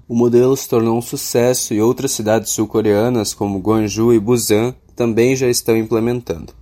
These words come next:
Projetos como esse mostram que existe muita abundância dentro das cidades, mas que sem prover uma estrutura que torne o compartilhamento conveniente e seguro, as pessoas preferem deixar suas coisas guardadas dentro de casa. E você,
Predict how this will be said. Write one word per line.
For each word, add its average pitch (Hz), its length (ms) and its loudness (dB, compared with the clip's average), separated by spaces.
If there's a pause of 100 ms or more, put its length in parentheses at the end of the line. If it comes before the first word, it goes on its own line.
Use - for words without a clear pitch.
(160)
Projetos 135 360 0
como 120 260 2
esse 117 320 2
mostram 113 400 0
que 117 80 -8
existe 110 340 -4
muita 117 240 0
abundância 117 680 2
dentro 98 240 -4
das 95 160 -2
cidades, - 720 -6 (180)
mas 113 220 -2
que - 80 -6
sem - 260 2
prover 123 460 2
uma 113 160 2
estrutura 110 680 -2
que 104 100 -6
torne 117 320 2
o 113 40 -6
compartilhamento 95 840 -4
conveniente 135 1080 -2
e 117 80 -4
seguro, 117 600 0 (160)
as 123 80 -10
pessoas 135 400 -2
preferem 113 540 2
deixar 113 320 0
suas 117 180 -6
coisas 101 320 -4
guardadas 92 540 0
dentro 90 240 -8
de 113 100 -10
casa. - 400 -4 (460)
E 139 80 2
você, 123 420 0